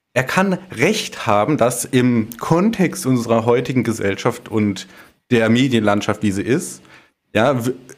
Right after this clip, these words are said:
kann er Recht haben, dass die Zahl der Leute, die als Corona-Tote gezählt werden, hunderttausend beträgt. Aber was er ja eigentlich unterschlägt und was man sich auch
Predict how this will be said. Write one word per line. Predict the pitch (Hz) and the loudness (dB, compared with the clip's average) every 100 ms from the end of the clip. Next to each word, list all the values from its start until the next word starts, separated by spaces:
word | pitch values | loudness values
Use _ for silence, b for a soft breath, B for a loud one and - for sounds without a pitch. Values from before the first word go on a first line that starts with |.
| _ _ | _ _
kann | - 160 | -2 0
er | 190 | 2
Recht | 143 180 - | 2 0 0
haben, | 113 104 127 | 0 2 2
dass | 107 - | 0 0
die | 120 117 117 117 | 0 2 2 0
Zahl | - 120 110 160 180 | -2 0 2 2 0
der | 185 123 151 | 0 2 2
Leute, | 110 131 160 123 131 | 2 2 0 0 0
die | 131 113 | 0 0
als | 101 104 - | 2 0 -2
Corona-Tote | 101 160 196 117 - 123 120 - - 135 135 113 | 0 2 2 0 2 0 0 -8 0 0 0 -2
gezählt | 101 - 147 202 - | -4 0 0 0 2
werden, | 101 107 139 165 B B | 2 2 0 -2 B B
hunderttausend | 143 143 131 127 110 113 110 | 0 2 2 2 2 2 0
beträgt. | - - - - - b b b - | -4 -6 -8 -10 -20 b b b -4
Aber | 113 117 117 - B B B _ | 0 2 2 -2 B B B _
was | 120 131 | -4 -2
er | - 117 | 2 2
ja | 107 98 | 4 2
eigentlich | 110 110 104 104 | 2 0 -2 -4
unterschlägt | 110 107 - 107 113 220 - | -4 -4 -2 2 2 2 -2
und | 113 117 | 0 2
was | 113 110 - - | 2 -2 -10 -6
man | 110 113 92 - - - _ | -2 -2 -4 -12 -20 -20 _
sich | - 117 - | -2 -2 2
auch | 107 110 | 0 0